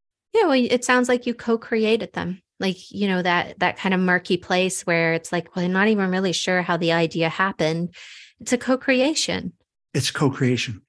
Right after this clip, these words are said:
Speaker 2: Absolutely.
Speaker 1: Mm-hmm.
Speaker 2: Yeah, absolutely. I'm part of it for sure, but it's not all me.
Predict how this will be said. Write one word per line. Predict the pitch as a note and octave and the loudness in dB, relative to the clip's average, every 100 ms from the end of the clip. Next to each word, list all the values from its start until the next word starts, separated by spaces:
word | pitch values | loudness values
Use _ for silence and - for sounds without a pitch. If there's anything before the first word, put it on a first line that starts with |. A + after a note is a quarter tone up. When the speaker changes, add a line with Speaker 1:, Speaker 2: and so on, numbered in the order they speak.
| C3+ | -6
Speaker 2:
Absolutely. | A#2+ C3+ A#2+ A#2 G#2+ - _ _ _ A#3 | -6 -4 -4 -4 -6 -8 _ _ _ -8
Speaker 1:
Mm-hmm. | A3 A3+ A#3+ G#3+ - _ _ _ _ | -6 -6 -6 -8 -14 _ _ _ _
Speaker 2:
Yeah, | A#2 G#2+ - - | -8 -8 -12 -8
absolutely. | A#2 - A#2 A#2 A2 - _ _ _ - | -6 -6 -8 -6 -10 -12 _ _ _ -6
I'm | D3+ C#3 | 0 0
part | E3+ D#3 | 2 4
of | C3 | 2
it | A#2+ | 0
for | - | -2
sure, | B2 D3 A#2+ G#2 - _ _ _ _ | 0 2 0 -2 -8 _ _ _ _
but | F#3+ C3 B2 - _ - | -6 -2 -2 -4 _ -10
it's | A#2+ | 0
not | C#3 B2 | 4 4
all | A2 A2 | 2 0
me. | G#2+ G2 | -2 -4